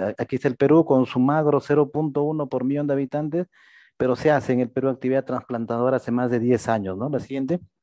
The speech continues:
Eh, en todos los tipos de, eh, de donantes estamos abajo. La siguiente es un reto.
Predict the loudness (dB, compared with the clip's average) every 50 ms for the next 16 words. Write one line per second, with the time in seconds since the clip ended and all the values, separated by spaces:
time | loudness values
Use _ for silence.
0 | _ -20 -20 -20 _ _ _ _ _ _ _ _ _ _ _ _ _ -20 -20 -20
1 | -20 _ _ _ _ -4 -4 -2 -2 -2 -2 -2 -2 -4 -6 -8 _ _ _ _
2 | _ _ _ _ _ _ _ _ _ _ _ _ _ _ _ _ _ _ _ _
3 | _ _ _ _ _ -4 -2 -2 -4 -4 -6 -8 _ _ _ 0 2 2 2 0
4 | 0 -2 -4 -2 0 0 0 2 0 0 0 0 0 -2 -4 -6 -8 -8 -8 -10
5 | -12 -16 -16 -10 -8 -6 -4 -4 -4 -4 -4 -4 -6 -4 -6 -6 -8 -8 -12 _
6 | _ -8 -2 0 2 2 2 2 2 2 0 0 0 0 -2 -2 -4 -8 -16 -20
7 | _ _ _ -8 -4 -2 -2 -2 0 0 2 2 2 2 0 0 0 0 0 0
8 | -4 -6 -4 -4 -4 -4 -4 -4 -2 -2 -2 -2 -2 -2 -2 -4 -4 -8 _ _
9 | _ _ _ _ _ _ _ _ _ -10 -8 -6 -4 -4 0 2 2 0 2 0
10 | -2 -2 -2 -8